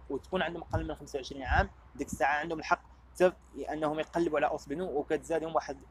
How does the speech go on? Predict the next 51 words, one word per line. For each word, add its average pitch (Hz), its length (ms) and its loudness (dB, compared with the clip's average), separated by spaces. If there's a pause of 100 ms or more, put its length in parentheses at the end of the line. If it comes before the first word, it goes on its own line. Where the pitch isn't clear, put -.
(240)
آه، 135 320 -2
الاقامه 151 520 0
ديال 156 260 0 (200)
ثلاث 143 140 -2
شهور 123 300 -2
مورا 139 240 4
ديك 131 140 -4
ست - 140 -16
شهور. 101 220 -14 (300)
هذه 123 160 -2
هي 143 80 2
القضيه 135 280 -2
اللي 131 100 -2
بغيت 123 160 -6
نوضح 123 300 -8
لكم 123 180 -10
حتى 131 100 -8
هي 143 220 0 (320)
بالنسبه 143 320 0
للاوس 135 280 -2
بيلدونغ، 143 280 -6
لان 139 200 -6
الناس 143 300 -6
بزاف 143 320 -6
الناس 165 220 0 (300)
معولين 143 380 -2
على، 131 340 -6
على 123 300 0 (300)
فاش 131 80 -14
تدخل 139 220 -2
ألفين 143 220 -4
وعشرين 156 380 -2
كتدفع 131 440 -6
غير 151 120 0
بالباك 131 360 0
ديالك 139 320 2 (560)
والوريقات 139 480 0
اللي 135 120 -10
كتطلب 131 280 -6
القنصليه 139 680 6 (380)
وصافي، 147 380 8
وكتاخذ 151 480 6
وديك 143 300 4
الساعه 139 220 2
كيعني 139 260 0
يولي 139 180 2
عندك 135 180 -2
الحق - 240 -8
انك 135 160 -4
تجي 127 280 -2
لالمانيا 139 480 2